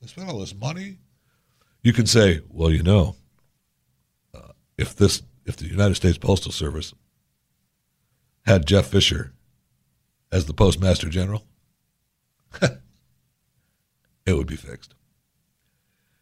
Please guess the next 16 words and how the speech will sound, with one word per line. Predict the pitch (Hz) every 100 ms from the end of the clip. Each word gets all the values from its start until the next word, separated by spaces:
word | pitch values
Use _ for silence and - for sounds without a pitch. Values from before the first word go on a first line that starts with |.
| _ _ _ _ _
San | - 175
Francisco | 147 180 156 170
Transit | 139 170 165 160
Authority, | 160 - 180 175 170 - _ _ _ _
bart, | 120 113 170 180 - - _ _ _ _ _ _ _ _ _ _ _ _ _
uh, | 135 131
they | 151
don't | 147
want | 143
to | 135
release, | 123 127 131 -
uh, | 123
the | 110
crime | - 127 123
surveillance | 127 120 127 123 117
videos, | 127 123 127 131 127